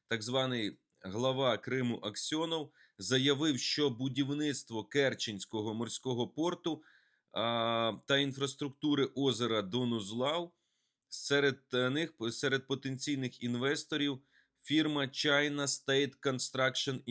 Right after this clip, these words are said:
Engineering Corporation – одна з найбільших компаній з будівництва залізничної і транспортної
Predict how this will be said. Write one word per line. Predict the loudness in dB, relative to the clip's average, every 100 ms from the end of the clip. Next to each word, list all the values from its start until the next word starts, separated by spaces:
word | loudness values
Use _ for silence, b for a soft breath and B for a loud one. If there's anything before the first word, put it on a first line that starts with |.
| -4
Engineering | -2 -4 -2 -2 -2 -4
Corporation – | -6 -8 -4 0 0 0 -4 -8 -12 b b
одна | 0 2 2 2
з | 2
найбільших | 0 -2 -2 -2 0 -2 -4 -4
компаній | -4 -2 0 0 0 -4
з | -4
будівництва | -4 -2 -2 -2 -4 -4 -4
залізничної | -2 -2 -2 -4 -4 -4 -4 -4 -6 b b
і | -2
транспортної | 0 2 0 0 -6 -8 -4 -2 -2